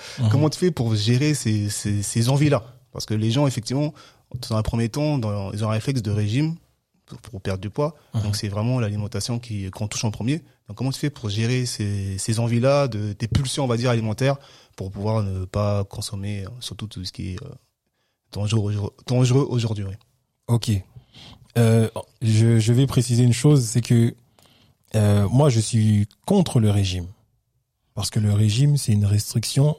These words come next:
Speaker 1: mais c'est une restriction ponctuelle. Ça veut dire que si on change notre alimentation, on casse une habitude d'un coup, et que après le régime, on reprend nos habitudes, bah, rien n'a changé, puisque c'est les habitudes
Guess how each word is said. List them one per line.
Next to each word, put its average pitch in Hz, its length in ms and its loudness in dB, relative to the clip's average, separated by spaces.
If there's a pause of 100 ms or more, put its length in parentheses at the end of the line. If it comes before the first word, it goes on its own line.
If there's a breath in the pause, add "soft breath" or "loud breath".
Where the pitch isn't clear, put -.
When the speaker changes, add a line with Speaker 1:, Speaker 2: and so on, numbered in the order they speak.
(140)
Speaker 1:
mais 107 240 0
c'est 104 140 -4
une 107 80 2
restriction 110 500 -2
ponctuelle. 110 560 0 (320 soft breath)
Ça - 140 -6
veut 113 100 0
dire 123 160 2
que 123 100 0
si - 200 0
on 135 100 6
change 127 280 4
notre 117 200 2
alimentation, 113 720 0 (240 loud breath)
on 110 80 -2
casse - 380 -4
une 123 120 4
habitude 113 420 -2
d'un 123 180 4
coup, 151 280 -6 (920)
et 113 100 2
que 117 340 4
après 117 240 0
le 117 60 4
régime, 117 340 4
on 107 80 4
reprend 113 240 2
nos 110 160 4
habitudes, 107 480 0 (720)
bah, 98 240 -4
rien 120 180 4
n'a 117 120 6
changé, 131 340 4
puisque 113 480 0
c'est - 160 -4
les 110 180 2
habitudes 113 400 0